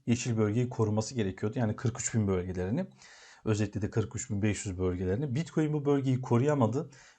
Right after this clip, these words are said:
ve gece saatlerinde tekrar sert bir satış geldi ve kırk bir bin bölgelerine kadar bir geri çekilme oldu. Bu süreçte dominans düşse bile B T C'nin küçük tepkileriyle beraber dominansta tekrar küçük bir yukarı yönlü tırmanış gördük.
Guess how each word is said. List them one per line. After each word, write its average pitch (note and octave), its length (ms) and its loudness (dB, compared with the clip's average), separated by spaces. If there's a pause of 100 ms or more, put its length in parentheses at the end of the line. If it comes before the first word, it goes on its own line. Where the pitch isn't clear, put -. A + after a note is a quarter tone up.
ve A2 40 0
gece A#2 280 4
saatlerinde A2+ 580 4
tekrar D3+ 380 6
sert F3 340 2
bir - 40 -8
satış - 380 -2
geldi E3 320 6
ve D3+ 120 4
kırk - 260 -2
bir A#2 180 0
bin G2+ 160 0
bölgelerine G#2+ 380 4
kadar G2 260 0
bir G2 120 -4
geri C3 240 2
çekilme D#3 400 -2
oldu. D#3 380 0 (560)
Bu D#3 100 -2
süreçte C#3+ 360 2
dominans C3 440 6
düşse B2 340 -2
bile A#2 200 4
B A2 160 8
T A2+ 160 2
C'nin C3 280 0
küçük - 280 -8
tepkileriyle G#2+ 460 2
beraber G2 340 4
dominansta G#2 460 2
tekrar E3 380 2
küçük - 260 -10
bir E3+ 80 0
yukarı D#3+ 300 4
yönlü D#3+ 280 -2
tırmanış D#3+ 440 -2
gördük. D#3+ 360 4